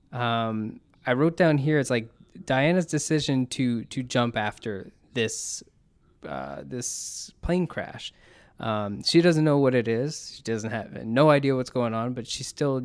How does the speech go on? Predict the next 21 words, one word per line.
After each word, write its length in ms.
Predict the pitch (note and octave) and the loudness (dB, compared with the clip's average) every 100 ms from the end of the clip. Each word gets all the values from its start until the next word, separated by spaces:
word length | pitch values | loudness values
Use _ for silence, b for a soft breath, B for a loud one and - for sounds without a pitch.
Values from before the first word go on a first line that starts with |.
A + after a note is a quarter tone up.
| B2 | -6
jumps 600 | - B2+ B2 - - - - | -2 0 0 -4 -10 -12 -6
in 220 | C#3 C3 | 0 2
after 300 | B2 A#2+ - | 2 0 -4
that. 140 | G#2+ G#2 | -6 -6
And, 100 | B2+ | -8
and, 420 | C3+ D3+ D3+ C#3+ | -4 0 0 -2
and 380 | D3 C#3 C3+ C3 b b b b b | -2 0 0 -2 b b b b b
yeah, 220 | E3+ F3+ | 4 4
th-, 160 | E3 - | 2 -2
we 160 | D3+ D#3 | 2 4
know 220 | D3+ D3 | 4 4
that's 200 | C#3 A#2+ | 2 0
what 160 | - - | -4 -4
should 280 | - C3 | -2 -2
happen 540 | - C3+ B2+ D3+ D3+ D3+ _ - | -2 -4 -4 -6 -6 -8 _ -14
to 240 | - C3+ | -6 -6
progress 420 | C3 C#3+ C3 C3 C3+ | -4 -4 -2 -4 -4
the 100 | C3+ | -8
story, 300 | - C#3+ C3+ | -4 -2 -2
but 120 | |
I, 100 | B2 | -2